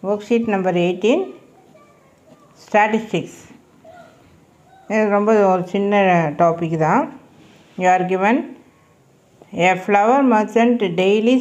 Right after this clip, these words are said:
saves some amount after his expense." எக்ஸ்பென்ஸு, அஹ், க்கு அப்புறம் கொ-, கொஞ்சம் fr-, அமௌண்ட் வந்து சேவ் பண்ணுறாப்புல. "The data of his savings for a month is given below. Observe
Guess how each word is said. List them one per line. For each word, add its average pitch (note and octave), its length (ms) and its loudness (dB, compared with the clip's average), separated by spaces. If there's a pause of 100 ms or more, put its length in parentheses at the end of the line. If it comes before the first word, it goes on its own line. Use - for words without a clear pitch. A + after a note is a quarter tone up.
(100)
saves G#3 400 0 (840)
some A#3 220 0 (180)
amount G#3+ 320 -4 (140)
after F3 240 -2 (120)
his C4+ 140 -4 (140)
expense." D3 400 -10 (380)
எக்ஸ்பென்ஸு, G3+ 580 -6 (720)
அஹ், E3+ 240 -2
க்கு E3 180 -4
அப்புறம் C4 380 0 (240)
கொ-, E3+ 260 0 (120)
கொஞ்சம் F3+ 360 -4
fr-, E3+ 280 -2
அமௌண்ட் F#3+ 320 -6
வந்து G#3 160 -2 (100)
சேவ் G3+ 300 2
பண்ணுறாப்புல. D#3+ 420 -2 (160)
"The F3+ 100 4 (120)
data A#3+ 260 2 (120)
of B3+ 60 -4 (120)
his A#3 140 0 (140)
savings G3+ 420 0 (100)
for F#3+ 180 2 (180)
a F3+ 40 -2 (100)
month F#3+ 320 -6
is G#3 80 -10 (100)
given F3+ 320 -2
below. G3+ 220 0 (680)
Observe A#3 320 0